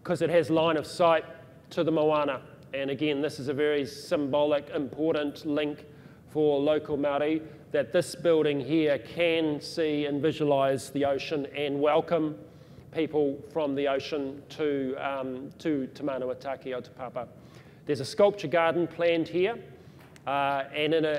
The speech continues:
in a separate development that we're involved with, with council, we're hoping to get a hotel and convention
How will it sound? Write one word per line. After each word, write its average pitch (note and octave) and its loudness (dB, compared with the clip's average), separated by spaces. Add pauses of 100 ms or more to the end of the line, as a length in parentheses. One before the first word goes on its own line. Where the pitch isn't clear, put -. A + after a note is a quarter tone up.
in D#3 0
a C#3 -2
separate F#3 0
development D3+ 2
that D3+ -2
we're D3+ 2
involved C#3+ 2
with, D3+ 0
with D3+ -2
council, D#3+ 0 (360)
we're C#3+ 2
hoping E3 4
to D3 -2
get D3 2
a C3+ 0
hotel D#3+ 0
and C#3+ -2
convention D3+ 0